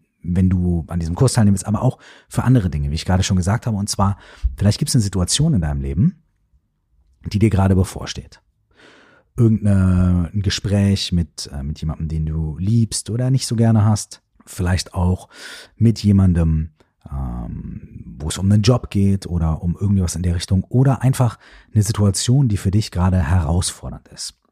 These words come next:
Und vielleicht kannst du dir diese Situation oder dieses Gespräch oder diese Entscheidung, ähm, kurz vor Augen führen und dazu folgende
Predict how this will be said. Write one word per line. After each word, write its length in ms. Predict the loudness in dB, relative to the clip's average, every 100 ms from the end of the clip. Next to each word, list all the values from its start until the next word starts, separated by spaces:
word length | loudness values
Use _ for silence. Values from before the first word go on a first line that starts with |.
| _ _
Und 420 | 2 2 0 -6
vielleicht 340 | -4 2 2 2
kannst 200 | 0 0
du 60 |
dir 140 | 0 0
diese 240 | 0 -2
Situation 680 | -4 -4 -4 -2 0 2 4
oder 120 | 2
dieses 240 | 0 -6 -6
Gespräch 420 | -6 0 0 2
oder 80 | -2
diese 160 | -2
Entscheidung, 480 | -8 -2 0 0 0 -10 -20 -20 -20 -2
ähm, 600 | 2 4 4 2 0 -4 _ _ _ _ _ _ _ _ _ _ _ _ _ _ _ _ -14
kurz 280 | 0 0 2
vor 180 | -6 -6
Augen 240 | -4 -4
führen 360 | -2 0 0 -4 _ _ _
und 840 | 2 4 6 4 2 0 -6 -10 -12 _ _ _ _ _ _ _ _
dazu 680 | -2 0 0 -2 -2 -2 -4 -12 _ _ _ _ _ _
folgende 800 | -6 0 2 2 2 2 0